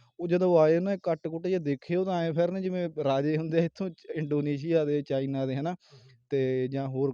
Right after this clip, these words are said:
Speaker 1: ਕਈ ਕੰਟਰੀਆਂ ਸੀਗੀਆਂ, ਅਠਾਈ ਤੀਹ ਕੰਟਰੀਆਂ। ਤੇ ਉਹ ਪਰ ਜਦੋਂ ਉਹਦੇ 'ਚ ਤੀਜੀ ਪਲੇਸ ਆਈ, ਫਿਰ ਮੈਨੂੰ ਹੌਸਲਾ ਜਿਹਾ ਹੋ ਗਿਆ, ਪਰ ਦੂਜੀ ਕੈਟਾਗਰੀ 'ਚ ਤਾਂ ਮੈਂ ਐਂ ਹੀ ਗਿਆ ਵੀ ਬਸ ਵੀ ਮੈਂ ਹੀ ਆ ਸਾਰਾ ਕੁਛ।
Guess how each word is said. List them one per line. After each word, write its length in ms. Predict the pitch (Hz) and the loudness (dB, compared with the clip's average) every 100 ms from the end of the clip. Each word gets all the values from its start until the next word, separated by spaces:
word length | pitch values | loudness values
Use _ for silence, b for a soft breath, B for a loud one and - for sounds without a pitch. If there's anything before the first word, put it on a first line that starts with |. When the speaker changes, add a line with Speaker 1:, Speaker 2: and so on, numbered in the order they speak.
| - | -2
Speaker 1:
ਕਈ 140 | 147 | -2
ਕੰਟਰੀਆਂ 440 | 156 151 143 143 131 | -2 -4 -2 -4 -4
ਸੀਗੀਆਂ, 220 | 131 147 | -4 -4
ਅਠਾਈ 220 | 135 127 | -4 -4
ਤੀਹ 140 | 131 143 | -4 -8
ਕੰਟਰੀਆਂ। 420 | 139 127 127 180 b b b b _ | -8 -8 -8 -10 b b b b _
ਤੇ 340 | 127 120 110 - _ _ | -4 -4 -6 -10 _ _
ਉਹ 60 | 160 | -2
ਪਰ 160 | 165 160 | 2 2
ਜਦੋਂ 240 | 160 170 | 2 0
ਉਹਦੇ 200 | 175 190 | 0 -2
'ਚ 40 | 190 | -2
ਤੀਜੀ 280 | 175 160 170 | -4 -4 -2
ਪਲੇਸ 240 | 170 175 | 0 2
ਆਈ, 120 | 170 | 2
ਫਿਰ 180 | 160 165 | 2 0
ਮੈਨੂੰ 220 | 165 170 | 0 -2
ਹੌਸਲਾ 340 | 170 175 160 156 | -2 0 0 2
ਜਿਹਾ 120 | 165 | 2
ਹੋ 80 | 139 | 0
ਗਿਆ, 100 | 135 | 0
ਪਰ 140 | 151 | -2
ਦੂਜੀ 340 | 143 147 139 143 | -4 -4 -4 0
ਕੈਟਾਗਰੀ 440 | 147 151 151 147 | 0 0 0 -2
'ਚ 40 | |
ਤਾਂ 120 | 147 147 | -2 -2
ਮੈਂ 160 | 151 | -2
ਐਂ 40 | 143 | -2
ਹੀ 140 | 143 | -2
ਗਿਆ 180 | 131 120 | -2 -4
ਵੀ 120 | 127 | -4
ਬਸ 260 | 131 131 135 | -4 -4 -4
ਵੀ 100 | 135 | -4
ਮੈਂ 200 | 139 143 | 0 2
ਹੀ 180 | 147 | 2
ਆ 140 | 147 135 | 0 0
ਸਾਰਾ 220 | 135 151 | 2 2
ਕੁਛ। 180 | 151 | 2